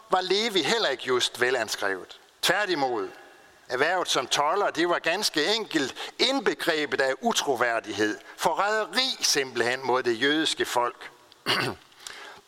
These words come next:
Fordi ikke blot kradsede han penge ind til romerne, en tolder blev jo, som vi ved fra andre beretninger, som regel også rig, fordi han tog lidt ekstra til sig selv. Faktisk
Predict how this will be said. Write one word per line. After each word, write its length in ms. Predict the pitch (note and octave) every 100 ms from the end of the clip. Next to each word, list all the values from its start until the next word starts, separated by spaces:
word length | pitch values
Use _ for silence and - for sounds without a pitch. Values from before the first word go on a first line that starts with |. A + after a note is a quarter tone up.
| _ _ _ - -
Fordi 440 | - D3+ D3+ E3 E3
ikke 140 | G#3+ G#3
blot 340 | D#3+ F3+ - - - -
kradsede 420 | - D#3 D3+ - C3+
han 100 | C3+
penge 300 | E3 F#3 F3+
ind 100 | -
til 140 | C#3+
romerne, 500 | A#2+ G3 A3+ D3 B2
en 80 | B2
tolder 500 | - C#3+ E3 G#3+ A#2+ - - - - - - - _
blev 260 | A2+ F3 G3 - - - -
jo, 300 | C#3+ B2 A2+ G2+ -
som 220 | - C3
vi 120 | A2 A2+
ved 120 | D#3
fra 200 | - B2
andre 180 | B3 B3
beretninger, 720 | E3 C#3 F3+ E3 C3+ A#2 G#2
som 200 | - B2+
regel 220 | E3 D3+
også 280 | C#3+ - A#2+
rig, 300 | E3 C4 G#3
fordi 460 | - D3 F#3 F#3 C#3+ - - -
han 340 | - C3 B2+ A2+ - - -
tog 240 | F3 E3+
lidt 180 | C3 A#2
ekstra 500 | C#3+ D3+ - - G2+ F2+ -
til 160 | B2
sig 180 | - A2+
selv. 240 | - A#2 - - - _ _ _ _ - - - -
Faktisk 800 | - A3+ B3 - F#3+ - -